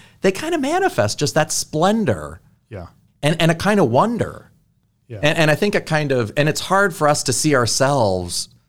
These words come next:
Speaker 2: We can almost see in them, okay, they're created by God. They've been baptized as a child of God, but I'm kind of so scarred and, and messed up, or, uh, I've made too many bad decisions. It's, like, hard for us to delight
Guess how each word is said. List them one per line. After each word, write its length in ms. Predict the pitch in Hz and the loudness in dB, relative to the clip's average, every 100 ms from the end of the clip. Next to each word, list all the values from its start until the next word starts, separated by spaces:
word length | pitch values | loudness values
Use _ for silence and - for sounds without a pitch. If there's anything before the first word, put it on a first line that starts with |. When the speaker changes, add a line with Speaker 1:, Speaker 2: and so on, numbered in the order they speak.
| _ _ _ | _ _ _
Speaker 2:
We 80 | 151 | 0
can 140 | 170 190 | 4 4
almost 320 | 208 165 - | 4 2 0
see 200 | 208 202 | 2 2
in 160 | 139 120 | 4 4
them, 260 | 147 131 | 4 4
okay, 260 | 139 143 127 | 2 2 0
they're 300 | 117 151 170 | 2 2 2
created 520 | - 107 95 92 85 | -2 -2 0 0 -2
by 140 | 87 | -2
God. 340 | 85 85 78 85 | -2 -4 -4 -4
They've 420 | 131 180 202 143 | 2 6 6 4
been 180 | 120 101 | 0 0
baptized 500 | 95 92 - 92 85 | -2 -2 -2 -4 -4
as 60 | 87 | -4
a 20 | |
child 220 | 95 92 | -2 -2
of 60 | 87 | 0
God, 260 | 92 85 | -2 -2
but 120 | 110 - | -4 0
I'm 640 | 147 190 180 139 117 110 - _ - | 2 4 2 2 -2 -4 -10 _ -6
kind 260 | 127 123 | -2 0
of 80 | 107 | -2
so 180 | - 110 | 0 0
scarred 800 | - - 117 104 107 104 104 98 - - _ _ - | 0 0 2 2 2 2 0 -2 -10 -20 _ _ -6
and, 420 | 104 104 95 95 - | 0 2 2 0 0
and 260 | 98 92 90 | 0 2 2
messed 420 | 117 117 - - | 2 0 -2 -4
up, 360 | 101 101 101 - | 0 2 2 -2
or, 600 | - 98 92 87 87 90 - | -4 -2 0 0 -2 -6 -6
uh, 280 | 101 92 98 | -4 -2 -2
I've 180 | 110 110 | -2 -4
made 340 | 107 104 98 - | -2 -2 -2 -2
too 100 | 107 | -2
many 240 | 98 95 | 0 0
bad 260 | 87 90 90 | 0 -2 -2
decisions. 520 | 90 - 104 95 98 | -4 -2 0 0 0
It's, 120 | 113 127 | 0 -2
like, 140 | 117 | -2
hard 380 | - 175 190 165 | 0 2 2 0
for 160 | 123 | 0
us 160 | 117 - | 0 0
to 140 | - 104 | -2 -2
delight 520 | 98 90 95 113 | 0 0 0 -2